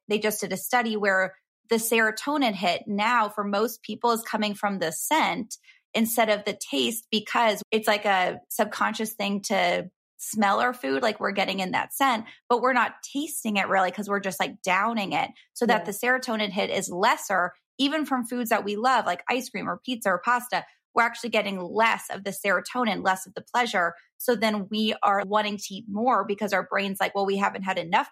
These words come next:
Speaker 1: pleasure from this, so we're needing to get more of it," just because we're not actually tasting and enjoying it. So I love that intention of just, like,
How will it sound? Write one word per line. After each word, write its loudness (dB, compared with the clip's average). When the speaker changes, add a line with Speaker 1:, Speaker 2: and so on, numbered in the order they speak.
Speaker 1:
pleasure 0
from -2
this, -2
so -6
we're 2
needing -4
to -10
get 0
more 2
of -2
it," 0
just 2
because -2
we're 0
not 2
actually -6
tasting 0
and 0
enjoying 0
it. 2
So 0
I 4
love 2
that 2
intention -6
of -2
just, -2
like, 0